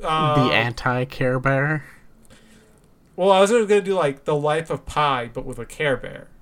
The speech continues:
Speaker 2: Mm, mm-hmm.
Speaker 1: 'Cause it's, like, a Care Bear that has to, like, survive off of the, like, hel-, like, the, the, uh, love it gets from, like, a creature that doesn't give a crap about it.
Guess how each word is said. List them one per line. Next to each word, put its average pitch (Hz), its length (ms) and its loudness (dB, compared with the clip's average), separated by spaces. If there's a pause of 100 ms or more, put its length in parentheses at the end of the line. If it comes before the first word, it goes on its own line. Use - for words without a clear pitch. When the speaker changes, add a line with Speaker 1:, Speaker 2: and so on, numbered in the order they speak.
(220)
Speaker 2:
Mm, 123 240 -2
mm-hmm. 127 180 -6
Speaker 1:
'Cause 151 160 -2
it's, 143 140 -4
like, 151 140 0
a 143 100 -6
Care 156 320 0
Bear 139 220 2
that 127 140 -6
has 135 220 -4
to, 139 60 -12
like, 120 220 -8
survive 135 640 -2
off 127 220 -6
of 120 200 -16
the, 131 180 -4
like, 117 340 -8 (720)
hel-, - 280 -4
like, 131 220 -4
the, 139 120 -6
the, 135 380 -4
uh, 139 140 -6 (140)
love 139 360 0
it 127 140 -8
gets 135 300 -10
from, 123 160 -14
like, 117 340 -14
a - 60 -14
creature 147 340 -8
that 117 160 -10
doesn't 120 380 -2
give 131 200 -6
a 123 60 -14
crap 127 340 -6
about 117 360 -12
it. - 80 -14